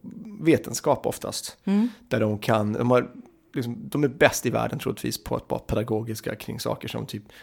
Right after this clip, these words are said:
Speaker 1: allt från, eh, språkforskning till, eh, eh, genmodifiering. Så väldigt, väldiga, liksom, bredder på, på ämnen. Och de gör det på ett lekfullt sätt. Så det försöker vi också göra.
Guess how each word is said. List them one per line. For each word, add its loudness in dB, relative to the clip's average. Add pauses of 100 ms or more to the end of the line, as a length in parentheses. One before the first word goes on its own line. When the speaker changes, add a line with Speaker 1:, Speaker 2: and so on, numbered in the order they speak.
(140)
Speaker 1:
allt -2
från, -6 (480)
eh, -6 (220)
språkforskning -2
till, -2
eh, 0 (680)
eh, -6
genmodifiering. 4
Så -8
väldigt, 4
väldiga, -2 (100)
liksom, -10 (220)
bredder 2
på, -4
på -4
ämnen. -2 (340)
Och -4
de 2
gör 2
det -2
på -6
ett -6
lekfullt 2
sätt. -4 (160)
Så -6
det -2
försöker -4
vi -4
också -6
göra. -8